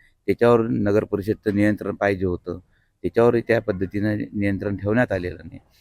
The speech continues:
अशा बऱ्याचशा काही समस्या इथे आहे, परंतु आम्हाला आता असा आत्मविश्वास आहे, दादा आहे, दादाच्या नेतृत्वात ही पूर्ण विधानसभा डेव्हलप होऊन राहिलेली आहे आणि डेव्हलप होत असताना इथच्या जी जनता आहे त्या जनतेचा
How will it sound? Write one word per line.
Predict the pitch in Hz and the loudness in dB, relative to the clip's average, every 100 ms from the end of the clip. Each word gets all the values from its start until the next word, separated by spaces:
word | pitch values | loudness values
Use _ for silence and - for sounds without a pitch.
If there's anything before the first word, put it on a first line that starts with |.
| _ - | _ 0
अशा | 151 | 4
बऱ्याचशा | 127 135 131 - | 8 8 6 4
काही | 123 123 | 2 2
समस्या | - 110 107 - - | 0 -4 -4 -6 -8
इथे | 104 - - | -6 -6 -2
आहे, | 120 101 69 _ _ _ _ - | 0 0 -4 _ _ _ _ -4
परंतु | 101 107 117 117 - _ _ - | -2 0 2 2 -2 _ _ -2
आम्हाला | 101 123 127 | 2 4 4
आता | 123 131 123 65 - - | 2 4 2 2 -4 -12
असा | 98 131 | 0 0
आत्मविश्वास | - 120 110 - 110 110 | 2 0 0 0 -2 0
आहे, | 104 87 | 0 -2
दादा | 92 98 107 | -2 2 4
आहे, | 117 117 | 2 2
दादाच्या | 98 90 104 110 | 0 0 0 -2
नेतृत्वात | 101 98 98 98 107 - _ _ _ _ - | -4 -4 -6 -2 -2 -2 _ _ _ _ -4
ही | 107 | -4
पूर्ण | - 107 | 0 0
विधानसभा | 107 98 110 110 107 104 | 2 2 2 0 0 0
डेव्हलप | 95 95 92 90 | 2 2 0 -2
होऊन | 101 110 | -2 0
राहिलेली | 107 92 85 87 95 | 0 -2 -4 -6 -10
आहे | - _ _ _ - | -12 _ _ _ -6
आणि | 107 110 | 0 4
डेव्हलप | 101 104 113 104 | 4 6 4 2
होत | 110 | 0
असताना | 104 - 113 104 95 - _ _ _ _ _ _ _ _ - | 0 0 0 2 0 -6 _ _ _ _ _ _ _ _ -14
इथच्या | 95 _ - 151 | -14 _ 6 6
जी | 139 135 131 135 | 6 2 4 6
जनता | 110 113 110 123 | 6 6 6 4
आहे | 92 85 85 - - | 4 0 -10 -20 -8
त्या | 113 | -4
जनतेचा | 98 101 98 113 110 123 | 0 0 2 0 2 2